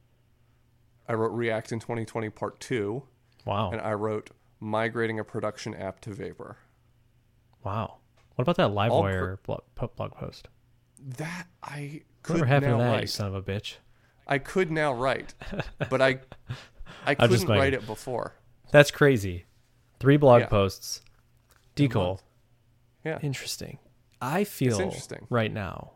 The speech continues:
Speaker 2: like I'm
Speaker 1: Yeah.
Speaker 2: incapable of writing a single blog post.
Speaker 1: Really?
Speaker 2: Yeah. I think I go in
Speaker 1: That's
Speaker 2: waves.
Speaker 1: great. Maybe we've switched.
Speaker 2: Yeah.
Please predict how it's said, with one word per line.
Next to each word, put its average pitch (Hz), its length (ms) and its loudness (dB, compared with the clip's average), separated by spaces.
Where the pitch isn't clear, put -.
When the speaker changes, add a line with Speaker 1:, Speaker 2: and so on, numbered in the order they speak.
Speaker 2:
like 120 120 -2
I'm 113 240 2
Speaker 1:
Yeah. 107 100 2
Speaker 2:
incapable 107 720 -2
of 104 160 -6
writing 95 300 -2
a 90 120 -6
single 95 340 -4
blog 87 320 -10
post. - 360 -20
Speaker 1:
Really? 156 520 -4
Speaker 2:
Yeah. 101 220 -4
I 117 80 -2
think 175 160 2
I 185 60 4
go 170 120 4
in 156 80 6
Speaker 1:
That's 143 140 4
Speaker 2:
waves. 170 340 4
Speaker 1:
great. 123 80 -2
Maybe 185 220 2
we've 226 240 -2
switched. - 500 -8
Speaker 2:
Yeah. 113 280 4